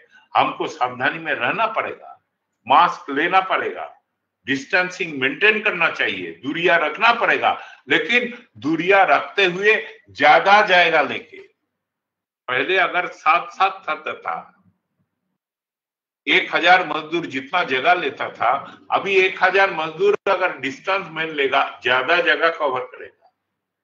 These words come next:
ये प्रदर्शन और अवज्ञा का अस्वीकार के हिम्मत को लेके हमको आगे बढ़ना है और इसी दिशा में हमने कार्यक्रम तय किया, देश के मजदूर आंदोलन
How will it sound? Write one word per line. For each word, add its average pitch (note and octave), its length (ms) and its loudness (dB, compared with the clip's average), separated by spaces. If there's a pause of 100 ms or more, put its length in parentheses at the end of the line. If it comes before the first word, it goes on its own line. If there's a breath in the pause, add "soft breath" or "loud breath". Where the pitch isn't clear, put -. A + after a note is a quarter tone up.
(1040)
ये C3+ 240 -6
प्रदर्शन B2+ 680 -6 (220)
और - 280 -8
अवज्ञा A#2 400 0
का E2+ 180 -4 (360)
अस्वीकार B2 600 -4
के C3+ 120 -4 (1120)
हिम्मत B2 480 -6
को A#2+ 100 -4
लेके B2+ 520 -2
हमको A#2+ 320 -4
आगे F#2+ 280 -4
बढ़ना F2+ 400 -10
है C#3+ 240 4
और D#3+ 260 0
इसी F#3+ 300 -6
दिशा F3+ 340 0
में G#3 220 -2 (400 soft breath)
हमने E3 260 -6
कार्यक्रम C3+ 540 -2
तय - 120 -20
किया, - 420 -20 (1600)
देश D#3+ 220 0
के F#3 140 -6
मजदूर C#3+ 400 0
आंदोलन A2 460 -4